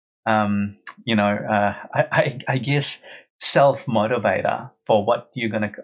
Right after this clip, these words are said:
um, when you're gonna look back in the next sort of twenty, thirty years. You're gonna really thank yourself if you prioritized your health.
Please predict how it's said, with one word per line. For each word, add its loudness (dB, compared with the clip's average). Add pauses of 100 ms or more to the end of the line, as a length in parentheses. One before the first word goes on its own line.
(160)
um, -4
when -2
you're 0
gonna 0
look -4
back -4
in -4
the -2
next -2
sort -8
of -8 (720)
twenty, -6
thirty -2
years. -2
You're -6
gonna -4
really -6
thank -4
yourself -8
if -10
you -6
prioritized -2
your -10
health. -4